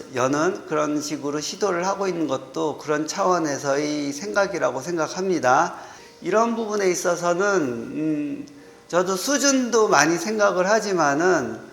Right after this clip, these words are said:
수준이라기보다도 실험이며 도전적인 측면에서 바라보시면은 더 좋을 것 같고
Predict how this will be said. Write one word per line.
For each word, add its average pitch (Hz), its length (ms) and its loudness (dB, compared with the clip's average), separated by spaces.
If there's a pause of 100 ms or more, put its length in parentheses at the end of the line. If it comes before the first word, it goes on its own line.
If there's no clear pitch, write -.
수준이라기보다도 190 1300 2
실험이며 208 680 0
도전적인 180 680 -2
측면에서 156 600 -2
바라보시면은 139 1080 -2
더 135 260 2
좋을 135 280 -4
것 139 140 2
같고 123 640 -2